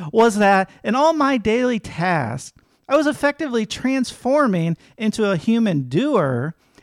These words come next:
instead of a human being. Underneath it all, I was so intent on doing this task, then that task, and then multitasking between several things, none of which were dire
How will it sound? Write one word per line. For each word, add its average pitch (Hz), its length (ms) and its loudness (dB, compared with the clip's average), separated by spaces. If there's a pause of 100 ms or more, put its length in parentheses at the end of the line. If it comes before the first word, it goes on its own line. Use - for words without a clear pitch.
instead 247 340 2
of 294 140 4
a 269 80 4
human 269 460 2
being. 214 720 -2 (760)
Underneath 302 520 0
it 190 100 0
all, 165 340 4 (200)
I 233 160 -2
was 226 160 0
so 277 220 0
intent 247 500 0
on 185 180 2
doing 156 360 2
this 202 280 -2
task, 131 600 -4 (320)
then 208 200 4
that 269 240 0
task, 160 520 -2 (380)
and 208 100 4
then 285 180 6
multitasking 202 920 2
between 220 340 0
several 277 460 0
things, 147 600 0 (440)
none 349 220 2
of 320 120 2
which 240 260 -4
were 220 240 0
dire 190 640 2